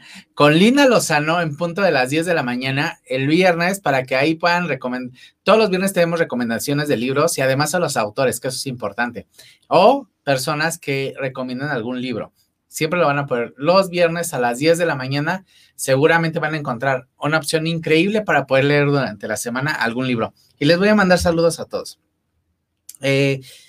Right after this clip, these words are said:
Javier, que nos está viendo, Diana Bedoya, le mando un beso. Gloria Laura, le mando un beso a Saltillo, Cau-, Cau-, Coahuila, es mi ex suegra, que la quiero, pero bueno, siempre va a ser mi suegra, pero le mando muchos besos.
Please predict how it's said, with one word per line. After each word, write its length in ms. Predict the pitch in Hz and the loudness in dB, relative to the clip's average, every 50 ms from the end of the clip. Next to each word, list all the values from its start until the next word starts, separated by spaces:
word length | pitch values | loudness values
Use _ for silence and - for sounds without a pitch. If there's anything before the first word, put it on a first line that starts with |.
| _ _ _ _ _ _ _ _ | _ _ _ _ _ _ _ _
Javier, 380 | - - 156 160 185 196 202 | -2 0 2 2 4 2 2
que 80 | 202 214 | 2 0
nos 100 | 190 160 | 0 0
está 100 | - 170 | 2 0
viendo, 640 | 160 156 147 147 151 151 147 151 156 160 160 156 151 | 2 2 0 0 0 2 2 2 4 2 0 0 -2
Diana 720 | 139 143 151 151 160 165 160 160 160 156 156 165 170 165 143 | -2 2 4 4 4 4 4 4 4 4 4 4 2 2 2
Bedoya, 440 | 131 127 127 139 143 143 147 156 151 | 2 2 4 4 4 4 4 2 0
le 160 | 143 135 127 | 0 -2 -4
mando 200 | 127 131 139 147 | -2 -2 0 0
un 120 | 143 143 | 0 2
beso. 640 | 139 147 147 147 147 147 - 147 151 147 151 151 147 _ _ _ - - - - _ _ | 2 2 2 2 2 0 -2 0 0 0 0 -4 -8 _ _ _ -20 -20 -20 -20 _ _
Gloria 260 | - 127 135 135 135 135 | 0 0 2 2 4 4
Laura, 300 | 143 151 151 151 160 156 | 4 2 4 4 2 2
le 100 | 147 135 | 0 0
mando 200 | 139 143 147 143 | 0 0 0 0
un 80 | 139 | 0
beso 220 | 139 139 143 151 143 | 0 -2 -2 -4 -8
a 20 | |
Saltillo, 560 | - - - - 120 120 117 - 139 135 123 | -10 -10 -8 -10 -10 -10 -8 -8 -8 -8 -6
Cau-, 280 | 123 117 110 110 107 - _ _ | -4 -6 -6 -6 -10 -16 _ _
Cau-, 320 | 120 117 113 110 - - _ _ _ | -2 -2 -2 -2 -4 -8 _ _ _
Coahuila, 420 | _ 120 113 113 123 131 131 135 135 | _ -4 -2 -2 -2 -2 -2 -2 -4
es 40 | 135 | -4
mi 100 | 131 127 | -6 -8
ex 140 | 127 - | -8 -6
suegra, 380 | - 131 127 127 131 131 131 131 - _ _ _ | -2 0 0 2 0 0 -4 -8 -14 _ _ _
que 80 | - 107 | -8 -6
la 120 | 107 107 | -6 -4
quiero, 220 | 107 - 131 131 131 | -4 -4 -4 -4 -2
pero 180 | 131 123 120 | 0 -2 0
bueno, 200 | 117 127 123 123 | 0 0 -2 -2
siempre 260 | 120 - 127 - - 135 | -6 -8 -10 -6 -6 -6
va 40 | |
a 40 | 131 | -6
ser 120 | 127 - 123 | -6 -8 -10
mi 40 | 117 | -12
suegra, 300 | - - 107 104 98 - | -12 -12 -12 -14 -16 -16
pero 140 | - 95 - | -16 -16 -16
le 80 | - | -12
mando 220 | 92 104 107 107 104 | -12 -12 -12 -12 -14
muchos 320 | 104 104 - - 120 110 | -14 -14 -12 -10 -10 -6
besos. 400 | 113 107 104 - 117 110 - | -6 -6 -6 -6 -8 -10 -10